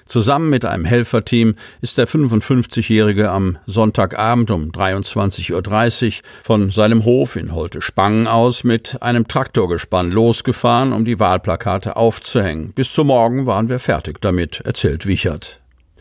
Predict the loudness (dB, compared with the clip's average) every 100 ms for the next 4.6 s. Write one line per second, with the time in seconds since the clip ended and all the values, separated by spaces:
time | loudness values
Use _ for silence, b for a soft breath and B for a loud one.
0 | B B -4 -2 -2 -4 2 2 2 -2
1 | -6 -6 -12 -14 -10 -10 -2 0 0 0
2 | -2 0 2 2 4 2 -2 -4 -2 -2
3 | -4 -4 -4 -2 -2 0 0 2 0 0
4 | 0 2 2 2 2